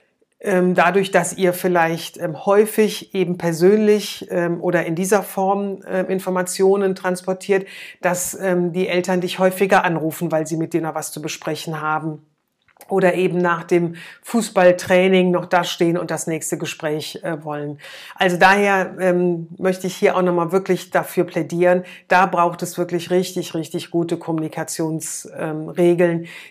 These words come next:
die auch eben frühzeitig bekannt gemacht werden, äh, ja, müssen. Den Begriff möchte ich gerne hier, ähm, verwenden,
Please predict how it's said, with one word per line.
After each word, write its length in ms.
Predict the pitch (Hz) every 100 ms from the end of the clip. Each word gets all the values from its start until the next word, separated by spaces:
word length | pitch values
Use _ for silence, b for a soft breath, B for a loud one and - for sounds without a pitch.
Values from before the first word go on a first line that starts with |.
| _
die 280 | 190 196 196
auch 360 | - 180 180 -
eben 240 | 185 175
frühzeitig 920 | - - 233 - 185 180 180 180 -
bekannt 420 | 175 - 175 180 -
gemacht 440 | 160 156 165 151
werden, 520 | 160 160 156 151 147 b b b b 220
äh, 260 | 175 165 143 -
ja, 220 | 180 156
müssen. 560 | 180 233 247 247 254 277 _ 214
Den 320 | 202 190 180
Begriff 320 | 175 185 185
möchte 240 | 185 185
ich 120 | 175 -
gerne 260 | 170 175
hier, 420 | 175 175 180 175 -
ähm, 380 | 165 170 165 B _
verwenden, 800 | - 180 175 190 185 214 214